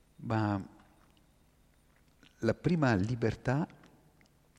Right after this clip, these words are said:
but first liberation should be of, in, of our mind and consciousness. Eh,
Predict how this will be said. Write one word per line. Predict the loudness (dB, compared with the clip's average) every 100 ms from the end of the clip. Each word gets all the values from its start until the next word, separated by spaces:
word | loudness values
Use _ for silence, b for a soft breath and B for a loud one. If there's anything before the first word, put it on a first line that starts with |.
| -20 _ -6
but | -6
first | -4 -2 -2 0
liberation | 0 4 4 2 -4 -6 -8 -12 -20 -20 -20 B B B B
should | -12 -4 -4
be | 0 -2 -2 -8 -20 -20 -20
of, | -20 -20 -20 _ _ _ _ _
in, | -12 -10 -10 -10 -14 -12
of | -6
our | -2 0 0
mind | 4 4 2 -2 -10 -18 -20 -20
and | -16 -10
consciousness. | -6 -6 -8 -12 -10 -12 -12 -16 -20 _ b b b b b b b b b b b b -20 -12
Eh, | -8 -8 -6 -8